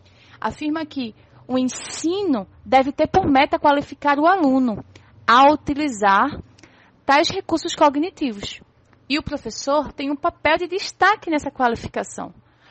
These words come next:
pois pelas metodologias aplicadas, ele qualificará e apro-, aprimorará o estudante.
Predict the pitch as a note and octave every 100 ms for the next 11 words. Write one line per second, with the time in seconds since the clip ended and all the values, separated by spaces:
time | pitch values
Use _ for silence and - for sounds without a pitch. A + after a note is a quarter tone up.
0 | _ - A3 - F4+ G4 F#4+ F#4 D#4 D4
1 | C4+ F4 G4 E4 - A#3+ - B3+ D4 C4
2 | G3+ - - _ _ _ _ _ A#3+ B3
3 | - C#4+ D4+ - - F4 D4+ D#4 - _
4 | _ _ D4 E4+ F4+ - E4+ - _ -
5 | B3 C#4+ D4+ C#4 C4+ C4+ A3+ A3 C#4+ _
6 | D#4+ - G4 F#4 C#4+ A#3+ -